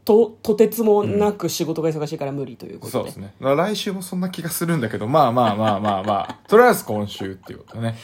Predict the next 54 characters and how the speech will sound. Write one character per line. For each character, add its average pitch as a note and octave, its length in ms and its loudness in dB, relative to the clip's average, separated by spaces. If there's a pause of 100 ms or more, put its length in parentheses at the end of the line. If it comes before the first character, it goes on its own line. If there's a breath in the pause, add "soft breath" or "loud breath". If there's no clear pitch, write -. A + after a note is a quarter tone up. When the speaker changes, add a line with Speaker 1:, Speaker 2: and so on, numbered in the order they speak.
(140)
Speaker 2:
や A2+ 80 -2
っ A2+ 40 -10
て A#2+ 100 -2
い - 20 -2
こ G#2 80 -2
う F#2 40 -12
と F#2+ 60 -10
思 D2+ 120 -12
い - 40 -14
ま - 80 -20
す。 - 140 -14
は F2+ 80 -8
い。 - 60 -12
Speaker 1:
は - 400 -4
い、 - 120 -2
や D3 120 -8
っ - 20 -14
て D3+ 120 -10
い C#3+ 40 -12
き D3+ 60 -8
ま D3+ 100 -8
し - 80 -10
ょ E3+ 80 -2
う。 - 100 -8 (100)
え C#3+ 440 -12
ー、 - 20 -6
二 F#4 140 0
十 C#4 220 -2
一 D#3+ 320 -8
問 C4+ 260 0
目。 G#3+ 240 -4 (320 soft breath)
少 E4 340 -4
年 D#4+ 240 -4
少 C#4+ 280 -8
女 D4+ 100 -8
時 C4+ 140 -10
代 B3 200 -4
は A#3 300 -6
ど E3+ 160 -6
ん D4+ 80 -4
な C#4 220 -6
あ D#3 80 -10
な D#3+ 120 -6
た D3 120 -12
で C#3+ 100 -12
し - 100 -18
た D3 120 -14
か？ - 260 -8 (600 soft breath)
は E3+ 80 -2
い、 E3 120 -8 (220)
ど C#3+ 120 -10
う - 20 -14
ぞ。 - 160 -20 (400)
Speaker 2:
え？ C3+ 280 -16